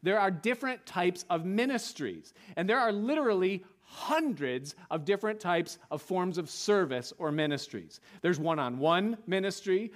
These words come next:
there's humanitarian ministries, there's counseling ministries, there's even YouTube ministries, and now there's even metaverse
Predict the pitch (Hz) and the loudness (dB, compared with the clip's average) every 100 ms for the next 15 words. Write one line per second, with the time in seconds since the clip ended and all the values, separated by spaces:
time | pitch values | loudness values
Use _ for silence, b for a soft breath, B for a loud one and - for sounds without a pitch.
0 | B 160 156 180 151 127 - 160 170 180 | B -2 0 -2 -2 -4 -4 0 0 0
1 | 180 190 185 196 202 110 - - 180 180 | 0 -4 -2 -2 -2 -6 -4 0 0 0
2 | 185 175 180 185 208 220 214 B 196 285 | -4 -2 -4 -4 -4 -6 -8 B 2 4
3 | 262 240 233 190 B 143 165 320 311 226 | 0 0 0 -2 B -6 4 6 4 0
4 | 185 143 143 139 135 147 143 151 - B | -2 -2 -4 -4 -6 -2 0 -2 -4 B
5 | 143 165 196 214 190 160 196 185 180 B | -4 2 2 4 0 0 -4 -2 -4 B
6 | B 165 226 220 160 143 113 - | B 0 2 4 2 0 -2 -6